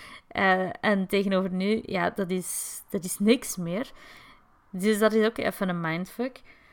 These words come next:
Maar, ehm, tegelijkertijd merk ik wel dat ik, ehm, als copywriter nu er vooruit op aan het gaan ben. Ik heb al heel wat praktijkervaring kunnen opdoen de voorbije maanden.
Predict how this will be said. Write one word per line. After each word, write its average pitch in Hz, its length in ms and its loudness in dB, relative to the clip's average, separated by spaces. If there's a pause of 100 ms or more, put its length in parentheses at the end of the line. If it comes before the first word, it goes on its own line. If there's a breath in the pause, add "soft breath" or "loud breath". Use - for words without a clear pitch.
(240 soft breath)
Maar, 202 560 2
ehm, 202 460 2
tegelijkertijd 233 720 4
merk 208 260 -2
ik 196 120 -16
wel 214 260 6
dat 202 120 4
ik, - 200 -4
ehm, 196 520 -2 (100)
als 214 240 -4
copywriter 202 640 0
nu 190 180 -2
er 185 100 -8
vooruit 202 400 2
op 190 120 -12
aan 185 80 -4
het 180 100 -10
gaan 185 300 -6
ben. 190 140 -4
Ik - 380 -14
heb 220 80 4
al 214 120 8
heel 208 200 2
wat 220 160 4
praktijkervaring 247 840 -2
kunnen 247 200 0
opdoen 240 320 0
de 240 100 2
voorbije 220 420 -2
maanden. 233 580 0